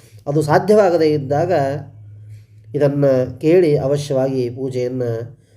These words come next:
ಮಾಡಿ ಆಮೇಲೆ ಯಾವ ಬ್ರಾಹ್ಮಣರು ಸಿಗುತ್ತಾರೆ ಆ ಬ್ರಾಹ್ಮಣರಿಗೆ ದಕ್ಷಿಣಾದಿಗಳನ್ನು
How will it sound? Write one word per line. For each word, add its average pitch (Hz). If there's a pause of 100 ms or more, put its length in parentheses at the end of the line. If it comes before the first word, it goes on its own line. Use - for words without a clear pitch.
(160)
ಮಾಡಿ 143
ಆಮೇಲೆ 143
ಯಾವ 143
ಬ್ರಾಹ್ಮಣರು 143
ಸಿಗುತ್ತಾರೆ 135
ಆ 135
ಬ್ರಾಹ್ಮಣರಿಗೆ 127
ದಕ್ಷಿಣಾದಿಗಳನ್ನು 127